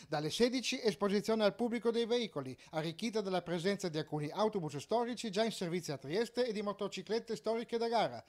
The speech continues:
mentre l'apertura ufficiale si terrà col taglio simbolico del nastro, che è prevista alle ore diciassette e quarantacinque. Alle diciotto la prima prova sportiva, il prologo cronometrato con classifica autonoma.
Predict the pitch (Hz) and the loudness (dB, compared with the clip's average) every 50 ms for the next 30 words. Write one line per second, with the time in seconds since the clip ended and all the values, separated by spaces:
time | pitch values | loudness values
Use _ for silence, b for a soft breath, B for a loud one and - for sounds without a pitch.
0 | B B B B B - 175 180 170 175 170 160 156 165 160 156 - 202 196 190 | B B B B B -2 -2 -2 0 2 2 2 2 2 -2 0 0 0 2 2
1 | 170 - 151 135 - 220 240 247 240 - - 208 190 - 208 196 196 185 - 165 | 0 -2 -2 2 4 4 4 4 2 -2 -2 -4 -2 0 2 2 2 2 2 0
2 | 160 - 170 165 160 160 147 - - - 160 160 175 175 160 156 - 139 120 113 | 2 4 4 4 4 2 -2 -2 -4 -4 0 2 2 2 2 0 -4 -8 -10 -8
3 | 117 156 208 240 208 - 220 233 B B B B - 220 220 214 220 233 226 233 | -6 -4 -4 -4 -2 -2 -2 -4 B B B B 2 2 2 4 2 0 0 0
4 | 247 - - 269 247 220 220 233 240 240 214 226 196 - 226 208 - 214 208 - | -2 0 0 0 2 2 2 2 2 0 -2 -2 -2 -2 -2 0 0 0 0 -2
5 | 220 214 - 202 196 196 196 196 180 - - 117 107 - - 92 - B B B | -2 0 0 0 0 0 -2 -2 -4 -4 -6 -8 -10 -12 -14 -16 -16 B B B
6 | B B B B B 151 147 147 151 135 151 143 - 208 233 226 226 262 247 240 | B B B B B -6 -4 -4 -4 -6 -6 2 4 4 4 4 2 0 2 2
7 | 226 233 - 240 240 240 233 - 214 233 240 233 226 - 240 226 - - 220 185 | 2 2 0 -2 0 0 0 0 2 0 0 0 0 -2 -4 -4 -4 -4 -4 -4
8 | 139 139 135 131 165 160 160 190 202 202 190 190 170 156 160 151 - 160 151 151 | -2 -4 -6 -6 -8 -6 0 4 6 6 6 6 4 4 2 2 2 0 0 0
9 | 139 139 135 - 196 226 233 - 254 220 247 233 - 247 247 - - 214 196 - | -2 -4 -2 0 0 2 2 0 0 0 0 0 0 -4 -6 -4 -4 -4 -4 -4
10 | 208 202 202 196 190 - 151 127 117 110 107 110 113 | -2 0 0 0 0 0 -2 -4 -4 -6 -10 -14 -14